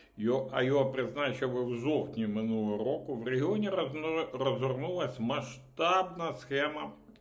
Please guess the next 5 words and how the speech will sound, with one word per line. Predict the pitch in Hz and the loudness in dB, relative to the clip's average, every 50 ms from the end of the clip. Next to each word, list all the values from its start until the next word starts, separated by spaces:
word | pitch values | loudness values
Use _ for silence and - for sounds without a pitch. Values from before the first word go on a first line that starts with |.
| _ - | _ -2
контрабанди | 131 123 120 110 120 127 113 110 107 123 139 143 131 113 110 117 110 | 0 0 0 0 0 2 2 4 4 4 4 4 2 -2 -2 -4 -4
зернових | 107 104 113 127 117 107 107 107 98 90 104 131 156 151 - - - | -4 -2 -2 0 0 2 0 0 -2 -2 -2 -2 -4 -6 -8 -6 -4
та | 113 98 92 | -2 -2 -2
олійних | 90 90 90 98 110 113 107 107 101 95 - | -2 -2 -2 -2 -2 -2 -2 -2 -4 -4 -6
культур. | - 101 98 - - - - | -8 -10 -10 -10 -12 -16 -18